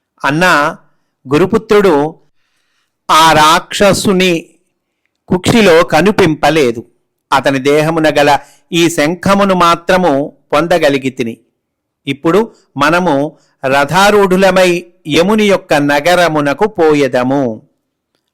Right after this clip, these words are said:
అతడట్లు పలుకగానే దివ్యాశ్వములు పూంచిన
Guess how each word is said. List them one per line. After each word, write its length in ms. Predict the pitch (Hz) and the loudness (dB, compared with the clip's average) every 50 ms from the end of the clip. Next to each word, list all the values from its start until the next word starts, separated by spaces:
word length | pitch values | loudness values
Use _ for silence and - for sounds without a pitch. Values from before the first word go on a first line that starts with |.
| _ _ - | _ _ -6
అతడట్లు 460 | 135 - 151 135 135 127 127 - 135 | -4 -2 -2 0 0 -2 -2 -4 -4
పలుకగానే 680 | 117 - 131 131 127 156 151 143 156 156 170 196 233 226 _ _ _ _ _ _ - | -2 -2 -2 -2 0 -2 0 0 0 0 0 -2 -4 -6 _ _ _ _ _ _ -8
దివ్యాశ్వములు 1200 | 139 139 160 160 185 208 202 202 202 196 - - - 208 196 196 202 208 202 196 190 160 139 139 - - _ _ _ _ _ _ - | -4 -4 -4 0 0 0 2 2 0 -2 -4 -4 -2 0 0 2 2 2 2 2 2 2 0 0 -4 -10 _ _ _ _ _ _ -6
పూంచిన 680 | 151 165 190 190 185 180 - - 190 180 170 160 143 | -6 -4 -4 -4 -8 -8 -6 -4 -2 0 0 0 -2